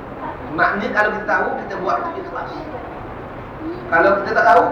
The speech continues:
kita buat macam kita buat tak sengaja. Ha, tak sengaja.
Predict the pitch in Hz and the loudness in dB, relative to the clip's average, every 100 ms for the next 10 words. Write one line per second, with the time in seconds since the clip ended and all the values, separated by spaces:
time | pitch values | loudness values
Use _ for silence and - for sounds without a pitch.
0 | - - - - - - - - - - | 0 0 0 0 -4 -6 -6 -4 -4 -6
1 | - - - - - - - - - - | -6 -6 -6 -8 -10 -12 -12 -12 -12 -12
2 | - - - - - - - - - - | -12 -12 -12 -12 -12 -12 -12 -10 -8 -6
3 | - - 175 175 170 285 | -6 -4 -4 -4 -4 -4